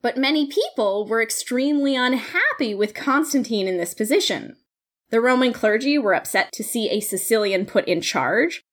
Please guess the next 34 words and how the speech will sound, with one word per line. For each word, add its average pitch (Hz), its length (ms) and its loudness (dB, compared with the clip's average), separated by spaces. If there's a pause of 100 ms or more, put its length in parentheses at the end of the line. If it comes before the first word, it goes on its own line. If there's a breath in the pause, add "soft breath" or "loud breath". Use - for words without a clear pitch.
(120)
for 226 240 0
fears 202 440 0
that 180 260 2
the 196 60 0
income 190 480 -2
would 180 180 0
be 170 360 -2
diverted 170 500 0
into 180 280 -4
Sicily 214 540 -2
rather 175 320 2
than 165 180 -6
supporting 160 460 -4
the 151 100 -4
Roman 285 360 2
clergy. 117 520 -6 (540)
And 247 200 2
the 247 80 2
workers 294 520 0
in 202 120 -2
Sicily 262 480 0
who 240 160 -6
were 202 340 -4
actually 185 460 -4
responsible 233 960 -2
for - 140 -4
the - 100 0
production 175 480 -2
of 160 100 -4
the 160 100 -4
land 131 440 -6
were - 340 -4
equally 214 480 0
upset - 560 -4